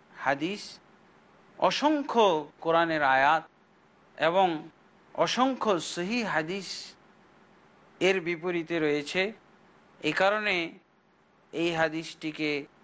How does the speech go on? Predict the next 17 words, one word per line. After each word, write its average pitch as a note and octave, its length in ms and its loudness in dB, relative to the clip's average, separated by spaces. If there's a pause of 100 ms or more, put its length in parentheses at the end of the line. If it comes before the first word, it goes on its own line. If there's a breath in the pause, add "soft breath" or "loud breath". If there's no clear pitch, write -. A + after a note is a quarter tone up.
মুহাদ্দিসিনে D3+ 760 -4
কেরাম C#3 540 -4 (200)
জাল D3 340 2
বলেছেন। C#3 600 -4 (680)
যারাই G3+ 560 2 (800)
এই G#3 200 -4
দলিলগুলো F#3 640 -2
দেখবে, D#3+ 560 -4 (580)
তারাই F#3 520 2 (120)
এই E3 200 -8
হাদিসটিকে D#3 880 -6 (560)
জাল E3+ 420 4
বলে D#3+ 400 -6 (460)
বিশ্বাস D#3+ 480 -6
করতে E3+ 320 -8
বাধ্য C3 340 -2
হবে। A2 300 -6